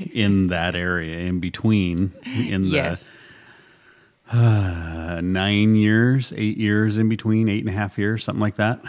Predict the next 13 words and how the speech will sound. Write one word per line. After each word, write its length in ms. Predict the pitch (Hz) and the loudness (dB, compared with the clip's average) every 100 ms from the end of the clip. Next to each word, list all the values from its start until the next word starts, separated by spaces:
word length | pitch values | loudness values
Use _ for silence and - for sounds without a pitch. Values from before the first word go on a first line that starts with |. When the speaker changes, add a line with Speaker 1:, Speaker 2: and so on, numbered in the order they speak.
| - | -8
Speaker 2:
Right. 320 | 151 143 185 - - | -6 -4 -6 -10 -16
Speaker 1:
So 1160 | - 107 101 101 98 98 98 101 101 101 98 82 | -2 0 2 2 0 -2 -2 -4 -4 -6 -8 -8
we're 460 | 78 98 98 98 | -8 -6 -4 -2
gonna 260 | 95 101 95 | -2 -2 -4
try 280 | - 98 92 | -4 -4 -4
and 200 | 92 92 | -4 -6
condense 540 | - 92 92 95 95 | -4 -2 -2 -2 -2
all 180 | 95 82 | -4 -6
that 360 | 90 87 90 95 | -6 -6 -6 -6
down 280 | 92 87 90 | -6 -4 -6
into 360 | 87 90 - | -4 -6 -6
one 360 | 90 85 87 87 | -6 -6 -6 -6
podcast. 760 | - 90 87 90 - - - | -8 -12 -10 -10 -8 -12 -14